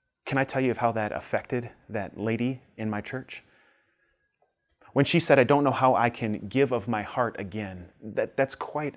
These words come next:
an eloquent way of putting it. Because to have a close friend, you're investing, you're giving, you're sharing, you're pouring out, and then it seems like all of that is gone when you've been betrayed. So how can you do that to somebody else without running the risk?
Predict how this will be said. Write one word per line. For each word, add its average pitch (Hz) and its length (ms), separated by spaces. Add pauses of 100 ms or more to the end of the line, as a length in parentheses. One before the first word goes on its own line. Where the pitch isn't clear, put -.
(120)
an 113 140
eloquent 110 440
way 104 100
of - 160
putting 123 300
it. 78 100 (1120)
Because 127 280
to 135 60
have 151 200
a 143 40
close - 280
friend, 156 260
you're 123 140
investing, 110 580
you're 98 140
giving, 131 420
you're 101 100
sharing, 139 480
you're 98 120
pouring 139 420
out, 120 300 (560)
and 120 120
then 113 80
it 113 120
seems 127 200
like 117 140
all 117 140
of 107 80
that 113 100
is 98 140
gone 143 360
when 110 140
you've 104 140
been 113 180
betrayed. 139 460
So 120 60
how 156 140
can 160 160
you 123 100
do 131 160
that 131 160
to 110 60
somebody 123 400
else 131 200
without 110 260
running 113 220
the 101 80
risk? - 420